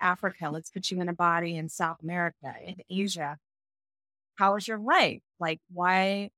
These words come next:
are you experiencing that? And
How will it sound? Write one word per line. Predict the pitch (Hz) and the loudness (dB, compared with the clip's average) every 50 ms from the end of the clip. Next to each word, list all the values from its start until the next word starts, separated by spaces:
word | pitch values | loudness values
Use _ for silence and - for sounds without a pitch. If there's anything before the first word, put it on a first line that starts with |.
| _ _ - - | _ _ -4 0
are | 180 190 | 0 0
you | 185 185 175 175 | 0 -2 -8 -10
experiencing | - - - - - 214 226 262 254 202 151 147 156 - - 160 160 160 | -10 -12 -12 -12 -6 0 2 2 2 2 0 -4 -6 -6 -6 -6 -6 -4
that? | 151 147 143 143 151 190 196 - - - _ - | -4 -4 -4 -4 -4 -6 -6 -8 -12 -14 _ -6
And | 185 185 185 180 175 165 170 180 190 | -2 0 0 0 0 -2 -4 -8 -14